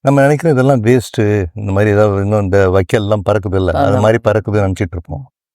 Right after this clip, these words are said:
Speaker 1: அப்படி கிடையாது. ஏற்கனவே ஒரு இடத்துல இருந்த பிளான்ட் அது, செடி வந்து அது மாதிரி ஆகி கம்ப்ளீட்டா வெறும் இந்த
Speaker 2: ட்ரையா.
Speaker 1: ட்ரையா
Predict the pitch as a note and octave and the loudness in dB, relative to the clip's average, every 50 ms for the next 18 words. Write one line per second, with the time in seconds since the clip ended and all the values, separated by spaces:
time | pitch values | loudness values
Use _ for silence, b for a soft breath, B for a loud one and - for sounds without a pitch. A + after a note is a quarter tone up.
0 | _ _ _ - A#2+ A#2 A#2+ - - A#2 C3 C3+ C3 A2 E2 E2 - _ _ _ | _ _ _ -6 -4 -4 -2 -2 -2 0 2 2 2 0 0 -4 -10 _ _ _
1 | _ _ _ _ - G2 F#2+ A2 B2 B2+ A#2 - C#3 C3+ C#3 D#3+ F3 D#3 C3+ B2 | _ _ _ _ -8 -2 0 0 0 0 0 0 0 2 2 2 2 2 2 2
2 | A#2+ A#2+ A#2+ - - C#3+ C#3+ C#3 D#3+ F3+ - _ _ _ _ _ A#2+ A#2+ B2 C#3+ | 2 0 0 0 0 0 0 0 0 -4 -6 _ _ _ _ _ 0 0 2 2
3 | C#3+ B2+ A#2+ G#2 - - A#2 A#2+ B2+ C3 G#2 - F#2+ E2 F2 F2+ G2+ C#3 G3 G3 | 0 0 -2 -2 0 -2 0 0 0 -2 -2 -4 -4 -4 -4 -2 -2 -2 -4 -4
4 | - _ _ _ _ _ _ _ _ _ _ - C3 B2 A2+ B2 A2+ F#2+ F2 F2+ | -8 _ _ _ _ _ _ _ _ _ _ -2 -2 0 0 0 0 0 -2 -2
5 | F2+ F#2+ C#3+ G3+ G3 - _ _ _ _ _ _ _ _ B2 A#2+ B2 C3 C#3+ D3 | -2 -2 -2 -4 -4 -6 _ _ _ _ _ _ _ _ 0 2 4 4 4 4
6 | C#3 A#2+ G#2+ A2 B2 C3 C3 A2+ G#2 A#2 C#3 - - - A2+ G#2 A#2+ B2 A#2+ C#3 | 4 2 2 4 4 2 2 2 0 -2 -4 -2 -4 -4 -2 -2 -4 -2 0 0
7 | C3+ B2+ A2+ A#2+ B2+ C#3 D#3 D#3+ E3 D#3 C#3+ A#2 G#2 A2 G#2+ G#2+ G#2 G2+ G2 G2 | 0 0 0 0 0 2 0 0 0 0 -2 0 2 2 4 4 2 2 2 0
8 | F#2+ F#2+ F2 - _ _ F#3+ E3+ C3 - C#3+ D3 D#3 D#3+ E3 E3 E3+ E3 D3+ B2 | -2 -4 -6 -14 _ _ -18 -12 -4 -2 0 0 0 0 -2 -2 -2 0 2 2
9 | A#2+ C3 C#3 D3 D#3 E3 D#3+ | 2 2 4 2 2 2 0